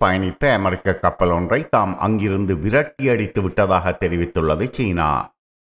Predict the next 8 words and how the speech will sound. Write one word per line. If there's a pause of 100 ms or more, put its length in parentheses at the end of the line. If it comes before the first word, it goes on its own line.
வழமையாக
தென்சீன
கடல்
பகுதியில்
அமெரிக்க
கப்பல்கள்
பயணிக்கும்
போது